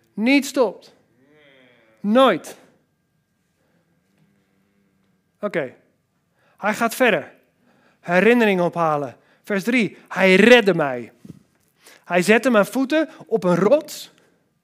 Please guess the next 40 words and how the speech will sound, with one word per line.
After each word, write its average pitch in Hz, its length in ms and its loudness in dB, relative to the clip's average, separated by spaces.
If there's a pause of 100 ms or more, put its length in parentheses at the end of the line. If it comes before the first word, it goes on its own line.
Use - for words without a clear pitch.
(520)
En 202 140 0
hij 190 100 4
maakte 277 440 2
mijn 214 180 2
schreden, 240 540 -2
mijn 185 140 -4
stappen 226 340 -8
vast. - 520 -12 (1400)
Dus 233 120 -2
hij 262 260 4
begint 359 460 0 (200)
terug 359 380 0
te 320 120 2
denken 277 640 2 (260)
aan 240 160 -2
van, 254 180 2
"Oh, 294 240 4
hoe 277 240 4
zag 370 260 2
het 285 160 0
eruit 269 460 0 (280)
toen 233 240 -4
God - 300 -6
mij 214 240 -2
redde? 233 500 4 (340)
Toen 269 220 0
God 330 300 -6
naar 262 180 2
mij 220 200 6
luisterde, 311 580 0
zijn 262 180 -2
oor 269 280 -6 (220)
zo 262 180 4
boog 311 380 -2 (160)
en 240 220 0 (120)
iets 247 260 -4
deed 294 380 4
in 226 80 2
mijn 214 180 2
leven 254 600 0